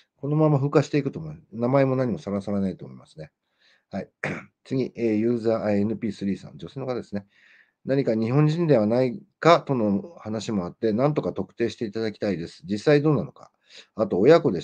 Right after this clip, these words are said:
鹿を殴りつけてる動画もありましたね。あれもなんとかして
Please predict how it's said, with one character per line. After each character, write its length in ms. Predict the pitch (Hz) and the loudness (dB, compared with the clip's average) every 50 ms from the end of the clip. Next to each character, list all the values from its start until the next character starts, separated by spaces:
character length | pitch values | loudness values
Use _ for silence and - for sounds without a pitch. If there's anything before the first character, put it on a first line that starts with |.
| - - | -8 -4
鹿 100 | - 131 | -4 -4
を 80 | 110 92 | -4 -4
殴 280 | 80 78 90 107 131 | -8 -8 -6 -4 -4
り 80 | 143 147 | -4 -4
つ 100 | - - | -8 -4
け 140 | - 165 156 | -4 -4 -2
て 120 | - 117 | -2 -4
る 100 | 95 78 | -4 -2
動 140 | 76 92 98 | -4 -2 -2
画 120 | 98 98 | 0 0
も 160 | 95 95 90 | -2 -2 -4
あ 40 | 85 | -6
り 80 | 85 90 | -6 -6
ま 120 | 98 95 | -6 -6
し 80 | 95 - | -6 -10
た 60 | - | -18
ね。 80 | 71 65 | -20 -20
あ 140 | 67 - | -20 -12
れ 80 | - 135 | -10 -8
も 120 | 156 160 | -6 -4
な 160 | 165 165 175 180 | -2 0 0 -2
ん 80 | 175 | 0
と 120 | - 165 151 | -2 -4 -4
か 200 | 117 92 76 - _ _ | -4 -6 -8 -12 _ _
し 120 | _ - | _ -20
て 280 | - _ 110 107 101 - | -6 _ -4 -4 -4 -6